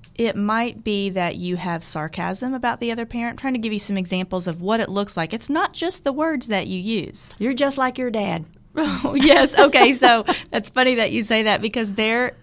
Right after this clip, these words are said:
Speaker 1: there is a situation. I'm telling you, my mom rarely, if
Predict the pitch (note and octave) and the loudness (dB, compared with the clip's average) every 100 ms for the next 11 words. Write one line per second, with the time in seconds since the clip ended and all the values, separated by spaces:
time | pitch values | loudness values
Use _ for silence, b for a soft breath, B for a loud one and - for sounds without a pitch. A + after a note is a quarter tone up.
0 | - A3 A3+ A3+ A3 G#3 G#3+ G#3 G#3+ G3 | -4 -2 0 -2 -2 -2 -4 -2 0 0
1 | G3+ G3 - G3 F#3+ G3+ F3+ F3 F3 F#3 | 0 -4 -2 -4 -2 -2 -2 -2 -2 0
2 | F#3+ F3 E3+ E3 - b b b - F3+ | 0 0 0 -2 -8 b b b -10 0
3 | F#3+ F#3 F3 D#3 C#3+ C#3+ - F#3+ | 2 4 2 -2 -4 -8 -6 -6